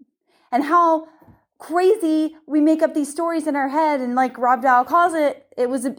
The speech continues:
we made it a big scary, right? Which makes it sound so childlike and like the monster under the bed kind of thing. Do you accept my challenge?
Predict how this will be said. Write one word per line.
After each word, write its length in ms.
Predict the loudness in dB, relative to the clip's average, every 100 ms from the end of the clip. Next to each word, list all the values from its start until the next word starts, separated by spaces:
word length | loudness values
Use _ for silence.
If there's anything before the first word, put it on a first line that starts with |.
| _
we 140 | 0 2
made 220 | 4 2
it 100 | 0
a 40 |
big 160 | -4 -6
scary, 580 | -2 0 2 2 -2 -2
right? 400 | 0 0 -2 -10 _ _ _ _ _ _ _ _ -4
Which 220 | -2 0
makes 240 | 0 0
it 120 | -4 -2
sound 300 | 0 0 0
so 180 | -2 -2
childlike 840 | -2 0 0 2 0 0 -10 -12 -6
and 600 | -2 0 0 -2 -6 -10 _ -6
like 140 | 0
the 80 | 0
monster 400 | 2 0 0 0
under 220 | 0 2
the 80 | 0
bed 240 | 2 0
kind 180 | -2 -2
of 100 | -2
thing. 280 | -4 -8 -12 _ _ _ _ _ _ _ _ _ _ _ _ _ _ _ _ _ _ _ _ _
Do 100 | 0
you 60 | 0
accept 300 | 2 0 0
my 120 | -2
challenge? 680 | 0 -2 0 -4 -6 -14